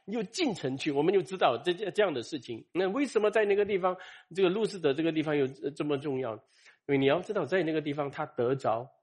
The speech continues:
提摩太的啊，在第二次宣教旅行，你们就知道那个事情了啊。那所以提摩太是在那个地方出现。所以现在我们，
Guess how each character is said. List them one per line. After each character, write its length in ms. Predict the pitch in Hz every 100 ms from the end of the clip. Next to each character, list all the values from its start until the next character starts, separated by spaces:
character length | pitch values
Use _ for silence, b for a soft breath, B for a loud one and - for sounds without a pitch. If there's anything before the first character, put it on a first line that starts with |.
| _
提 140 | - 131
摩 160 | 110
太 220 | 113 123 101
的 100 | - 113
啊， 120 | 110
在 80 | 151
第 220 | 139 277
二 140 | 320 254
次 180 | - 185
宣 240 | - 175
教 140 | 175
旅 140 | 147 117
行， 220 | 127 135
你 60 | 123
们 140 | 131
就 160 | 147 135
知 160 | 139
道 220 | 131 113 117
那 100 | 135
个 100 | 135
事 160 | -
情 200 | 120 107
了 60 | 107
啊。 220 | 117 123 - b b b b b
那 120 | 131 123
所 180 | -
以 60 | 226
提 300 | - - 214
摩 160 | 262 226
太 260 | - 185
是 140 | 151 -
在 160 | 170
那 180 | 147 175
个 80 | 160
地 140 | 151
方 240 | 147 135 131
出 180 | -
现。 280 | 160 180 113 - _ b b b b b b _ _
所 160 | - 214
以 60 |
现 180 | 180 226
在 100 | 220
我 140 | 160
们， 300 | 143 170 113